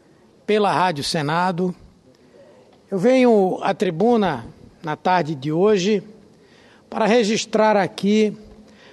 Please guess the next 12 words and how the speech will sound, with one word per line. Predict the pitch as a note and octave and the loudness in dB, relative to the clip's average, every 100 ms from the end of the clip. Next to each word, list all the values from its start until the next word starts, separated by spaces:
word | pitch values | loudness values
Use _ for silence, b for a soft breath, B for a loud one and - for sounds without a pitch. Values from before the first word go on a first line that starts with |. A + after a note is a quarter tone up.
| B B | B B
as | F3 D#3 | -4 -2
manifestações | G#3 G#3 - G3+ - F#3+ - - G#3+ G#3+ - | 0 0 0 -2 0 -2 -2 0 0 0 -2
que | - E3+ | -4 -2
vêm | G#3 G#3 | 0 -2
ocorrendo | - F#3 D3 F#3+ A3+ F#3+ B2+ G#2+ - b b b b b | -4 -4 -2 0 0 -2 -6 -12 -20 b b b b b
há | D#3 | -8
dois | D3+ D3+ C4 G#3 D#3 | 0 2 4 2 -2
dias | F3+ A#3+ B3 A#3+ - - - - - - | -2 0 2 0 -4 -8 -14 -20 -20 -8
na | G3 G3 | -4 -4
cidade | G#3 E3 G#3 F3 | -4 -2 -2 -2
do | E3 | -4
Recife | E3+ - G3+ A3 A3 A3+ | -4 -4 0 0 0 -6